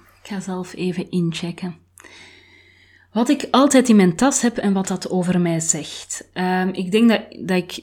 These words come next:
de basic dingen heb, zoals veel mensen, eh, sleutels. En dan sleutels van mijn huis, mijn fiets en ook mijn kantoortje. En dat zegt over mij dat ik een eigen kantoortje heb. Ehm, mijn portemonnee, eh, een beetje geld in een klein tasje.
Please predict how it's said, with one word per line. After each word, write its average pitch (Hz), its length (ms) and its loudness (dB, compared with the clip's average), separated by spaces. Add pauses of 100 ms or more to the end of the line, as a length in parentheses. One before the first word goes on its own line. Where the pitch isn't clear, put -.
de 170 100 -2
basic 196 460 2
dingen 214 240 6
heb, 247 180 4
zoals - 320 0
veel 202 220 2
mensen, 226 680 0
eh, 170 280 -8
sleutels. 190 1000 -2
En 175 140 -2
dan 165 180 -2
sleutels 190 460 -2
van 170 120 -6
mijn 175 140 -2
huis, 226 420 0
mijn 160 200 -4
fiets - 720 -6
en 180 280 -6
ook 180 260 -8
mijn 170 160 -6
kantoortje. 240 840 -4 (580)
En 262 100 -8
dat 214 120 -2
zegt 202 280 -2
over 185 200 0
mij 180 140 4
dat 175 100 0
ik 170 60 -6
een 185 160 0
eigen 165 220 -4
kantoortje 190 600 -6
heb. 202 340 -4 (540)
Ehm, 196 600 0
mijn 190 140 2
portemonnee, 226 1300 4
eh, 170 120 -6
een 170 240 -4
beetje 175 600 -4
geld 208 500 0
in 185 140 2
een 185 80 2
klein 180 320 0
tasje. 185 500 -6